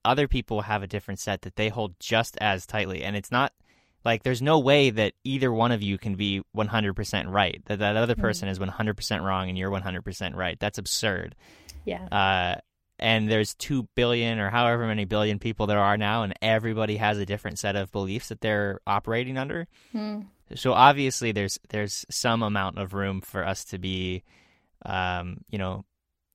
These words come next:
Speaker 1: uh, to, to ha-, be, should be open to change with those things. And when you start
Speaker 2: Mm.
Speaker 1: to talk to other people from that perspective of, like, how,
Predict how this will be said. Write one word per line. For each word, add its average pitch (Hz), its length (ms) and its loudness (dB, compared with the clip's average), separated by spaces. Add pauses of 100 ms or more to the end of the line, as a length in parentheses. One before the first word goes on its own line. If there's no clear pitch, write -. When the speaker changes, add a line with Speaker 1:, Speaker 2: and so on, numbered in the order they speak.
(280)
Speaker 1:
uh, 110 120 -8 (720)
to, 123 140 0
to 113 440 -2
ha-, 101 80 -8 (100)
be, - 160 -10
should 170 240 0
be 135 140 2
open 117 240 2
to 101 80 -2
change 95 600 -2 (320)
with 104 160 -4
those 90 260 -4
things. - 480 -10
And 120 160 -2
when 135 80 0
you 123 140 0
start 143 180 2
Speaker 2:
Mm. - 40 -2
Speaker 1:
to - 40 -4
talk 123 240 6
to 101 80 -2
other 104 140 0
people 92 220 -6
from 107 180 0
that 95 140 -2
perspective 95 440 -6
of, 90 140 -12
like, 87 300 -6 (880)
how, 131 420 4